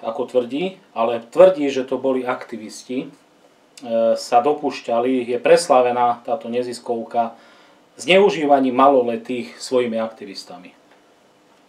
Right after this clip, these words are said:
Tak toto je riadny gól. Áno, Oxfam môžeme nejakým spôsobom aj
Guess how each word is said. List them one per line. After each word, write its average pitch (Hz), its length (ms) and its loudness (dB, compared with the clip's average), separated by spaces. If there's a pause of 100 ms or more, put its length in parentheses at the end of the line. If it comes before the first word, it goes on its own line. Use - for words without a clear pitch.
(600)
Tak - 160 -12
toto 160 240 2
je 117 320 2 (560)
riadny 123 400 2
gól. 104 320 -6 (1200)
Áno, 185 400 6 (400)
Oxfam 170 480 4
môžeme 147 880 6
nejakým 135 400 -4
spôsobom 131 960 0 (1500)
aj 143 480 4